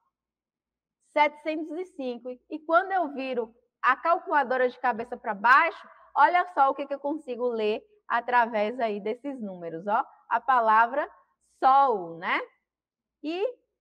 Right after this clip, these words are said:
a gente tem alguns números que transformam em letras na calculadora, que são os seguintes. O zero pode representar a letra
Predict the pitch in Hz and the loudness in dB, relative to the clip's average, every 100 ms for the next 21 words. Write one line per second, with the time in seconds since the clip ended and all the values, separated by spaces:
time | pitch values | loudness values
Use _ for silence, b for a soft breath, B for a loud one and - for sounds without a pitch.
0 | _ - 370 320 311 302 294 269 277 311 | _ 0 0 0 -6 -4 -4 -4 -6 -10
1 | _ - 294 302 285 285 370 339 247 254 | _ 0 4 4 4 -6 -8 -6 -6 -4
2 | 320 359 262 247 - 285 302 381 440 _ | -4 -4 -6 -6 -14 -14 -10 -10 -10 _
3 | - 302 339 494 508 508 370 285 294 311 | 0 4 4 2 -4 -6 -4 0 0 0
4 | 330 294 302 311 311 311 330 349 233 226 | -6 -4 -4 -4 -6 -4 -4 -4 -4 -4
5 | 214 _ _ _ - 294 320 - 466 254 | -6 _ _ _ -6 -4 -4 -6 -6 -6
6 | 202 170 _ _ _ _ _ _ _ _ | -10 -12 _ _ _ _ _ _ _ _
7 | _ _ _ - 294 269 262 277 494 466 | _ _ _ -10 -6 2 4 4 2 -8
8 | - 254 285 262 233 233 226 240 208 208 | -2 -2 0 -4 -4 -6 -6 -4 -4 -4
9 | 208 277 285 247 233 240 | -4 2 4 4 4 2